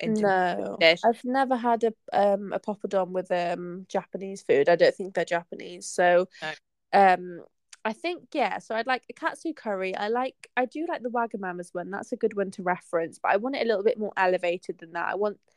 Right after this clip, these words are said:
Speaker 2: some really good chefs making it, please. Um, Japanese chefs, if possible, 'cause
Speaker 1: Are we
Speaker 2: they know
Speaker 1: talking chicken katsu?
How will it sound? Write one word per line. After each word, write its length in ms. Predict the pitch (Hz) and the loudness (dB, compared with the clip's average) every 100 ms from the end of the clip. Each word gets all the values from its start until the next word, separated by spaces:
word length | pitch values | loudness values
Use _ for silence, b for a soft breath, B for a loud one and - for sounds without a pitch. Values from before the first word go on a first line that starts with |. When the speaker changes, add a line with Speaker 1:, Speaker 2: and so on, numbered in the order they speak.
| _ _ - | _ _ -8
Speaker 2:
some 180 | 220 202 | -2 2
really 280 | 190 180 | 2 2
good 180 | - 180 | 0 -2
chefs 440 | - 180 175 - 190 | -2 -6 -6 -6 -2
making 460 | 175 175 180 170 | -2 -2 -8 -6
it, 220 | 165 - - | -6 -6 -6
please. 540 | - 95 165 196 - _ B B B - | -6 -2 -2 -2 -6 _ B B B 4
Um, 480 | 196 185 180 175 170 | 8 8 6 0 -2
Japanese 520 | 226 196 208 151 170 | -2 -2 -6 -10 -14
chefs, 400 | - 180 175 - | -6 -4 -4 -4
if 120 | 175 - | -6 -6
possible, 680 | 175 - 196 175 156 180 - b b b _ _ _ _ _ - - | -10 -8 -2 0 2 0 -4 b b b _ _ _ _ _ -14 0
'cause 140 | 240 | 6
Speaker 1:
Are 60 | 202 | 6
we 60 | 196 | 6
Speaker 2:
they 0 | |
know 140 | - 196 | 2 0
Speaker 1:
talking 280 | 262 233 - - | -4 -8 -14 -12
chicken 460 | - - - 180 | -8 -8 -8 -8
katsu? 480 | 202 - - 117 | -8 -8 -6 -6